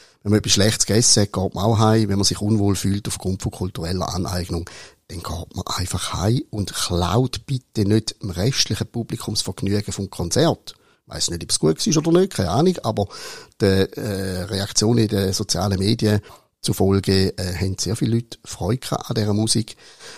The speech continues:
Äh, es ist eine Frechheit gegenüber der Band.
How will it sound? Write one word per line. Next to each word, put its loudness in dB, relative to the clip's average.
Äh, -10
es -2
ist 0
eine -6
Frechheit -2
gegenüber -2
der -2
Band. 4